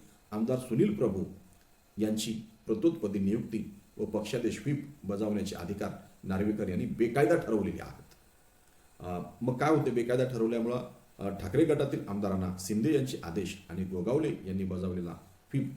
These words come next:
पाळावा लागेल आणि हा व्हीप यांनी पाळला नाही म्हणून मग ठाकरे गटातील आमदार अपात्र ठरतात आणि म्हणून मग ठाकरे गटातील आमदारांचं राजकीय भवितव्य काय, हा प्रश्न नव्याने निर्माण होतो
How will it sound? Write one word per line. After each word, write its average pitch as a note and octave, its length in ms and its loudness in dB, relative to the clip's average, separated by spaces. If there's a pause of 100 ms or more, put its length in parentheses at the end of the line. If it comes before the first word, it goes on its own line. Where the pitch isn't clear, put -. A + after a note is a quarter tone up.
(140)
पाळावा F2 280 -4
लागेल G2 280 -2 (280)
आणि F#2+ 120 -2
हा F#2+ 180 -2
व्हीप E3 340 2
यांनी A2 160 0
पाळला F#2 340 -2
नाही A#2+ 220 0 (360)
म्हणून E3+ 200 4
मग - 220 2 (280)
ठाकरे C3 240 4
गटातील D3 560 2
आमदार G2 540 -2
अपात्र B2+ 320 0
ठरतात F#2 320 -4 (320)
आणि C#3+ 140 2
म्हणून B2+ 160 4
मग C#3 160 0
ठाकरे - 260 0
गटातील C3 360 0 (100)
आमदारांचं A#2+ 420 0
राजकीय B2+ 340 0
भवितव्य F#3+ 440 6
काय, G3 160 -4 (520)
हा E3+ 60 -2
प्रश्न D3 340 0
नव्याने D#3+ 340 6
निर्माण A2+ 300 4
होतो G#2 400 -2